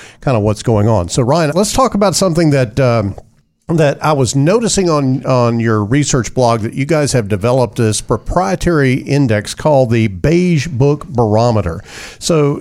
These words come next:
it's an economic indicator, but tell us a little bit about what that barometer is telling you about the current state of the economy and how that actually applies to your investment portfolios.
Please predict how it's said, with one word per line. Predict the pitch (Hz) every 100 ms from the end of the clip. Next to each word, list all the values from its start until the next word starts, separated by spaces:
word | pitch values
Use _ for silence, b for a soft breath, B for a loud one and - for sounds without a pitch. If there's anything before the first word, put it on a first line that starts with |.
| -
it's | 185 190
an | 170
economic | 202 247 208 156 120
indicator, | 127 107 - 113 98 135 165
but | 156 165
tell | - 269 285
us | -
a |
little | 214 214
bit | 180 185
about | 165 170 160
what | 127 185 -
that | 160 135
barometer | 120 120 147 156 147 135
is | 127 107
telling | - 185 247 196
you | 110 110
about | - 135 151 147
the | 139
current | - 175 160 -
state | - 156 131
of | 110
the | 107
economy | 95 165 170 113 113 101 B B
and | - 127 110
how | 104 160
that | 147 135
actually | 139 131 135 113
applies | - - 170 110 101 98
to | - 156 131 123 120
your | - 123
investment | 107 123 117 - -
portfolios. | 117 - 92 - - -